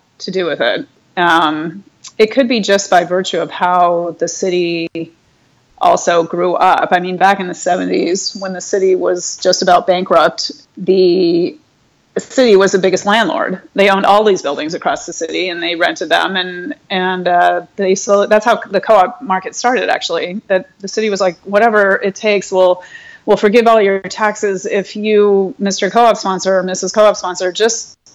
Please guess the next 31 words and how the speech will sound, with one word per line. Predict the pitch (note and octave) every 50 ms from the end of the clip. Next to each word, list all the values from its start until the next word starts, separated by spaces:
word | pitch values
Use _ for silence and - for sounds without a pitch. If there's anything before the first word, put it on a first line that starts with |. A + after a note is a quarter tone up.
| _
please | - - A#3 A#3+ A3+ G#3 A3
take | - G#3 G3
this | F#3+ - -
building | G3 F3+ F3+ E3+
off | E3 D#3+ D#3+
our | E3
hands | D#3+ E3 D3+ - - D#4 D4 - - - -
and | G#3 F#3+ F3+ F3+ F3+ F3 E3 - - _ _ _ _ _ _ _ _ _ _
form | _ - A#3 A#3 A3+ A3+
it | A3+ A3
into | G#3+ G#3 G#3 - G3+ G3 G3
apartments | F#3+ - G#3+ G#3 G3+ G3+ G3+ F#3+ -
and | F#3+ F3+
sell | D#3+ - A3 G#3+ G3+
them, | G3+ G3+ F#3+ F#3+ F#3+
and | F#3+
that's | F#3+ F#3+ F#3+ -
all | G3+ F#3+ G3
good." | G3 D4+ C#4+ A#3+ F#3+
And | F#3 F#3+ F#3
so | - A3+
that's | A3+ B3+ C4+ - - - -
what | A3 A3
a | G#3+
lot | G3 G#3 G#3+ A#3
of | B3 A3+ G#3
sponsors, | - - - - G#3 G#3 G#3 G#3+ - G3+ F3+ E3 E3
they | F3 E3+
call | - F3+ F3
them, | F3 E3+ E3+
did. | E3 C4 D4+ - A2+ - G3 G3 B3